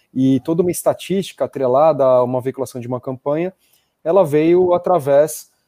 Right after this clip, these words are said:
é, do, do, da, da possibilidade de você processar esses dados a partir das interações que eram observadas, é, com os cookies, que eram, no final do dia, é, um, um pequeno scriptzinho, né, entendendo o cookie aqui de maneira bem,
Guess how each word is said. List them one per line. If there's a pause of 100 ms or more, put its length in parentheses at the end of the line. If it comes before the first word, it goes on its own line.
(140)
é,
do,
do,
da,
da
possibilidade
de
você
processar
esses
dados (300)
a
partir
das
interações
que
eram
observadas, (300)
é,
com
os
cookies, (100)
que
eram,
no
final
do
dia, (480)
é,
um,
um
pequeno
scriptzinho,
né,
entendendo
o
cookie
aqui
de
maneira
bem,